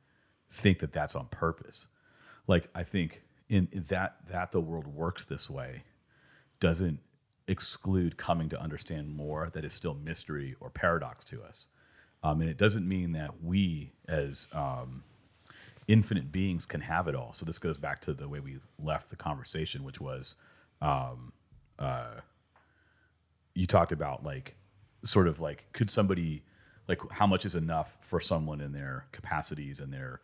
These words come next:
privileges and their, um, you know, how do we deal with this? And it's like, it's a weird question in the sense that if there's no, if nobody divvies up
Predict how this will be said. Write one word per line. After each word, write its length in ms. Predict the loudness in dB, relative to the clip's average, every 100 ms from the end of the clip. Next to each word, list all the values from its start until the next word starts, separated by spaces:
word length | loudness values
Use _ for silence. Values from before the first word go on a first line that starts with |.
| _ -20 _ 2
privileges 580 | 4 4 2 -4 -8 -8
and 120 | -8
their, 280 | -8 -10 -10
um, 520 | -8 -6 -6 -10 -16 -20 _ _ _ _ _ -6
you 80 | 0
know, 60 | 2
how 160 | 4
do 60 | 4
we 80 | 0
deal 320 | -6 -4 -4
with 140 | -6
this? 300 | -10 -8 -10 -12 _ _ _ _
And 160 | -8 -6
it's 200 | -6 -6
like, 360 | -6 -8 -14 -20 _ _ _ _ _ _ _ _ _ _ _ _ _ _ _ _
it's 120 | 8
a 60 | 8
weird 220 | 10 6
question 360 | 6 4 6 4
in 100 | 4
the 80 | 2
sense 260 | 0 0
that 300 | 0 -2 -2 -10 -20 _ _ _ _ _ _ _ _ _ _ -20 0
if 140 | 4 6
there's 220 | 6 6
no, 260 | 6 6 2 -8 -20 -6
if 120 | 0 6
nobody 320 | 8 8 6
divvies 420 | 2 -2 0 -2
up 240 | -2 -4